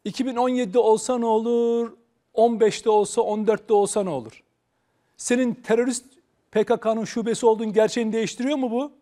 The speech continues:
Değiştiriyor mu? Sen desene, şunu söylersen derim ki her şeyi ben kendi adıma gözden geçiririm, özür de dilerim. Mithat Sancar derse,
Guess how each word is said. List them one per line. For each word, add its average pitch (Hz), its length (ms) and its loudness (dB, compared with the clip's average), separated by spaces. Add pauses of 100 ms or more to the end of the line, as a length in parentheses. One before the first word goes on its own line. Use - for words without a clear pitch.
(1160)
Değiştiriyor 240 460 0
mu? 311 240 -6 (1000)
Sen 196 260 0
desene, 254 440 0 (680)
şunu - 280 -4
söylersen 302 680 0 (520)
derim 285 160 0
ki 202 140 -10
her 294 220 2
şeyi 269 240 -8
ben 254 140 -2
kendi 254 360 0
adıma 247 260 -2
gözden 208 380 -2
geçiririm, 185 460 -6
özür 175 280 0
de 170 160 0
dilerim. 117 220 -12 (720)
Mithat 170 280 -4
Sancar 202 400 -2
derse, 262 320 -4